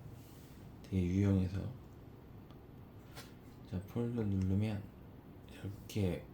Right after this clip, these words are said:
바뀌거든요. 그래서 이거는 시점이나 미러 바꾸는 단축키고, 이거는 왼쪽 창문 내려가고 다시 한번 누르면 올라가고, 오른쪽 창문 내려가고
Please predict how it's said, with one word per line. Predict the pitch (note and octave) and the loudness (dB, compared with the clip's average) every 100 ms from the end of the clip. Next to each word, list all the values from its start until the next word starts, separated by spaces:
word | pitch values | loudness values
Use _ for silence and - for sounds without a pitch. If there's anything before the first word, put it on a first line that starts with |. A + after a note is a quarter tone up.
| - - - - | -14 -16 -16 -14
바뀌거든요. | - - A2 G2 G2 E2+ D2 - - - - | -14 -6 4 4 4 0 -2 -6 -12 -12 -4
그래서 | F2 F#2+ | -2 0
이거는 | E2+ F2 F2 - - - - | 2 4 2 0 -6 -12 -10
시점이나 | - - - B2+ A2+ F2+ E2+ | -8 -8 -2 0 2 2 0
미러 | E2+ F#2 F2 E2 G2+ - - - - - - - - | 2 4 4 2 0 -6 -12 -14 -16 -16 -16 -12 -6
바꾸는 | G2 - G2+ F#2 F2 | -6 -2 2 4 4
단축키고, | - F#2 E2 - - F#2 F#2 B2+ - - - - - - - - | 0 -4 -4 -8 -6 -2 0 -2 -6 -14 -14 -14 -14 -14 -14 -2
이거는 | F#2+ F#2 F#2 G2 F#2+ | 2 4 6 6 6
왼쪽 | F#2 F#2+ G2 G#2 G2+ | 6 4 4 -2 -4
창문 | - G2 F2 D#2+ - - - - - - - - | 0 2 4 0 -6 -14 -14 -14 -14 -14 -12 0
내려가고 | F#2+ F#2 F2 E2+ G2+ A2+ - | 4 4 4 0 -2 -6 -6
다시 | - F#2 G2+ | -6 0 2
한번 | F#2 F2 E2+ | 4 2 2
누르면 | E2+ E2 E2+ F#2+ A#2+ C3+ - - - - - - - - | 0 0 2 2 2 0 -2 -12 -14 -14 -16 -16 -16 0
올라가고, | G2 G2 E2+ E2 F2 A2 - - | 4 6 4 2 -2 -4 -4 -8
오른쪽 | - F#2 F#2+ - - | -2 2 0 0 -6
창문 | - F2 E2+ F#2 B2+ - - - - - - - | -4 -2 0 0 0 -4 -6 -14 -14 -14 -12 0
내려가고 | F#2+ F2 E2+ E2+ A2 C#3 | 2 2 0 0 -2 -2